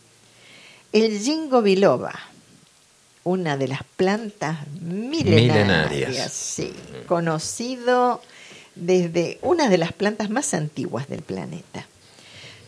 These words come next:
Speaker 1: Eh, tiene las propiedades que es vasodilatador y mejora el riego sanguíneo.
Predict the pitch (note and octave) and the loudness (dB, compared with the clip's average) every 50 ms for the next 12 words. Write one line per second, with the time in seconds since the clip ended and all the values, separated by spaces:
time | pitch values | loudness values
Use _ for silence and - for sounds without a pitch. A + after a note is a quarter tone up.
0 | - - D#3 D3+ C#3+ C#3+ C#3+ D3 - - G3 F#3 F3+ E3+ E3 D#3 D3 D3 C#3+ D3 | -8 -4 -2 -2 0 -2 -4 -6 0 4 6 6 6 6 4 4 4 2 2 2
1 | C#3+ C#3 C#3 C#3+ - - - C#3+ C#3 - C#3 C3+ D3+ E3 F#3+ A3 A#3 G#3+ - - | 2 0 0 -2 -2 -2 -2 -2 0 -2 -2 0 2 2 4 4 2 0 0 -4
2 | C3 C3 C3+ C3+ - B2 A#2+ A#2+ G2+ - - - B2 A#2 A2+ B2 B2 A#2+ B2+ B2+ | -4 -4 -4 -4 -8 -10 -6 -4 -4 -4 -4 -6 -6 -6 -4 -4 -6 -4 -4 -6
3 | B2+ - - G3 A3 B3+ B3+ A#3+ A3+ - - _ _ _ - - - - - - | -4 0 0 2 4 4 4 4 2 0 -4 _ _ _ -20 -20 -20 -20 -20 -20
4 | - _ _ - B3 C#4 C4+ A#3 F#3+ - - F3+ E3+ E3+ E3+ E3+ E3+ - - _ | -20 _ _ -6 -6 -4 -2 -4 -4 -4 -4 -4 -2 0 0 -2 -2 -4 -8 _
5 | _ F3 D3+ C#3+ C#3 B2 C3 B2+ C3+ D3 D3 C#3+ D#3 D#3+ D3+ D#3 - - _ _ | _ -4 -4 -4 -4 -6 -8 -8 -8 -8 -8 -8 -10 -10 -10 -12 -14 -20 _ _
6 | - - - - - A2 A2 A2+ A#2 - - C3+ A#2+ G#2+ - - - - | -20 -18 -12 -10 -10 -10 -10 -14 -14 -10 -8 -8 -8 -8 -14 -18 -20 -20